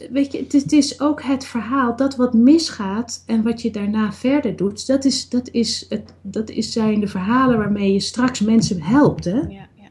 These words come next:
Speaker 2: ja.
Speaker 1: Er is niks zo goed als, eh, de dingen die je kan vertellen over wat mislukt is, wat je, wat je hebt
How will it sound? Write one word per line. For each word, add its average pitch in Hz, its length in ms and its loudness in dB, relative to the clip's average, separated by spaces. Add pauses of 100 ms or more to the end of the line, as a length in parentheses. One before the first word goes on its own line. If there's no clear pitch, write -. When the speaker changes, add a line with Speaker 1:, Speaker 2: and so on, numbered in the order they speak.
Speaker 2:
ja. - 100 -20 (600)
Speaker 1:
Er 226 120 4
is 240 140 2
niks 294 440 6
zo 285 200 2
goed 285 360 0
als, - 400 -2
eh, 226 100 -4 (180)
de 208 140 -8
dingen 220 480 -2
die 196 340 -4
je 214 120 0
kan 202 220 0
vertellen 196 500 -4
over 185 440 -4 (160)
wat 196 240 -4
mislukt 214 520 2
is, - 320 -4
wat 202 400 -6
je, 185 220 -6
wat 196 220 -8
je 190 100 -8
hebt 185 360 -10